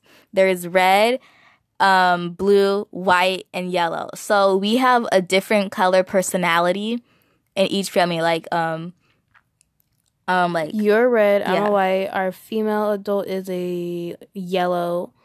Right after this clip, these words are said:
Speaker 2: and our male adult is a blue. Am I right?
Speaker 1: Mm-hmm.
Speaker 2: Okay, I was right. Yay.
Speaker 1: And so, like, we're just gonna, like, read a little bit, like, about, like, what each color is. Not
Speaker 2: Mm-hmm.
Speaker 1: fully.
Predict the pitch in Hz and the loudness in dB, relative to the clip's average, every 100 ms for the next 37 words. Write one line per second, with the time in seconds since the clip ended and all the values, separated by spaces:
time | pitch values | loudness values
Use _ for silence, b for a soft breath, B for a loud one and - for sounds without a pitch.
0 | _ _ _ _ - 196 185 180 170 175 | _ _ _ _ -8 -4 -4 -4 -4 -4
1 | 175 175 175 170 170 156 - 170 160 160 | -4 -4 -4 -4 -4 -6 -6 -12 -14 -10
2 | 156 127 - - - _ - 196 175 175 | -10 -10 -12 -16 -18 _ -12 -8 -6 -6
3 | 180 185 - _ _ _ _ 208 208 196 | -8 -8 -14 _ _ _ _ 2 4 2
4 | 196 214 _ _ - 185 190 170 175 175 | -2 -8 _ _ -14 -10 -4 -2 0 -2
5 | 175 175 151 - - - - - _ 202 | -2 -4 -4 -8 -14 -14 -16 -20 _ 4
6 | 214 - 220 208 208 208 220 254 247 233 | 4 6 6 4 4 0 0 0 2 2
7 | 208 180 180 190 202 208 214 208 208 214 | 0 -4 -4 -2 0 0 0 2 2 2
8 | - 196 180 175 - 175 175 170 170 165 | 0 -2 0 -2 -8 -2 0 0 0 -4
9 | - - 185 - - - - 175 175 165 | -6 -6 -6 -6 -8 -8 -2 2 2 2
10 | - _ - 165 170 190 226 240 - B | -4 _ -8 -2 0 2 2 0 -4 B
11 | - 196 202 - - 202 202 220 233 247 | -2 0 0 -2 -2 2 2 0 -4 -8